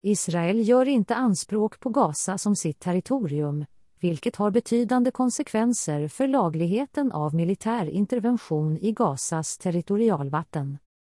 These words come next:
F N:s havsrättskonvention, unclos artikel två anger. En kuststats suveränitet sträcker sig bortom dess landterritorium och inre vatten,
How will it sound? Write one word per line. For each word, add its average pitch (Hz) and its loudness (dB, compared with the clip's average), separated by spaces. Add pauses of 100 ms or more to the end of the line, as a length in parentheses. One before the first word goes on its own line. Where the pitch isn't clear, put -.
(120)
F - -2
N:s 175 2
havsrättskonvention, 165 0
unclos 190 0
artikel 208 -2
två 147 -2
anger. 151 0 (760)
En 175 2
kuststats - -2
suveränitet 240 0
sträcker 165 -4
sig 151 0
bortom 185 0
dess 262 -2
landterritorium 175 0
och - -2
inre 240 4
vatten, 151 -2